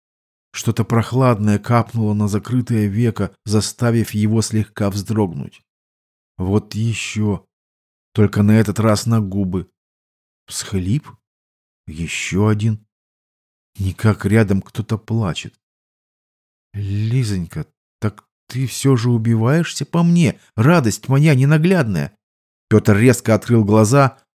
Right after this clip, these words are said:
но тут же поспешил зажмуриться. Всё было по-прежнему. Стояла ночь, и свечей в его спальне не прибавилось, в этом он был абсолютно уверен,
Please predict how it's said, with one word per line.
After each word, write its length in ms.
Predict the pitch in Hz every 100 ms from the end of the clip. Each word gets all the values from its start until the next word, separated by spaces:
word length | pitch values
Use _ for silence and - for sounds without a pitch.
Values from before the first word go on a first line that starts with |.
| _ -
но 160 | 95
тут 240 | - 131 113
же 140 | 110
поспешил 540 | 104 - - 98 110
зажмуриться. 800 | 95 104 92 101 110 87 - 104 - _ _ _ _ _ _ _
Всё 280 | - - 131
было 240 | 131 127 113
по-прежнему. 840 | 120 - 123 127 104 92 78 - _ _ _ _ _ -
Стояла 460 | - - 127 135 120
ночь, 420 | 113 127 123 -
и 120 | -
свечей 560 | 113 113 110 - 131 135
в 60 | 117
его 240 | 113 113
спальне 480 | - - 127 120 110
не 120 | 110
прибавилось, 720 | 104 104 120 127 123 110 - _ _
в 80 | 101
этом 220 | - 113
он 140 | 113
был 120 | 107 117
абсолютно 640 | 107 - 117 127 107 113
уверен, 580 | 107 104 120 113 107